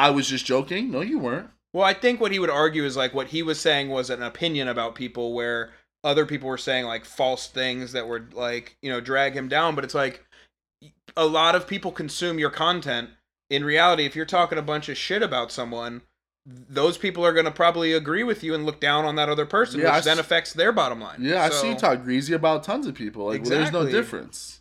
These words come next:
Speaker 2: I, I agree.
Speaker 1: Um, and, uh, I saw him, uh, actually, I saw him today on Fox Sports. I happened to be watching. He came on, uh,
Speaker 2: Oh, re-, oh, with,
Speaker 1: he came
Speaker 2: uh,
Speaker 1: on Skip and Shannon's, uh,
Speaker 2: Ugh.
Speaker 1: or Skip, yeah, Skip and Shannon's thing today.
Speaker 2: The
Speaker 1: I was, I happened to
Speaker 2: worst.
Speaker 1: be watching it, and, and they're like, "Mike Rapp's coming on next."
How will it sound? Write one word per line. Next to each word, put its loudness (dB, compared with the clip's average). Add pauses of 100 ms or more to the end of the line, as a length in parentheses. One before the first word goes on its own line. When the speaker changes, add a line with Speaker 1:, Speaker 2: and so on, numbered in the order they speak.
Speaker 2:
I, 0
I 0
agree. -2 (200)
Speaker 1:
Um, 0 (160)
and, 0
uh, 2
I 0
saw 6
him, -2
uh, 0
actually, 0
I 0
saw 0
him -4
today 0
on 0
Fox 0
Sports. -4
I 0
happened -2
to -12
be -4
watching. 0
He -8
came -4
on, 0
uh, -2 (200)
Speaker 2:
Oh, 2
re-, -2
oh, -2
with, -2
Speaker 1:
he -2
came 2
Speaker 2:
uh, 4
Speaker 1:
on -2
Skip -4
and -4
Shannon's, -2
uh, 2
Speaker 2:
Ugh. -6
Speaker 1:
or 0
Skip, -4
yeah, 0
Skip -4
and -8
Shannon's -2
thing -4
today. -4
Speaker 2:
The 6
Speaker 1:
I 6
was, 2
I 4
happened 6
to 2
Speaker 2:
worst. 6
Speaker 1:
be -4
watching -4
it, -4
and, -6
and -4
they're -4
like, 0
"Mike -2
Rapp's 0
coming -4
on -2
next." -6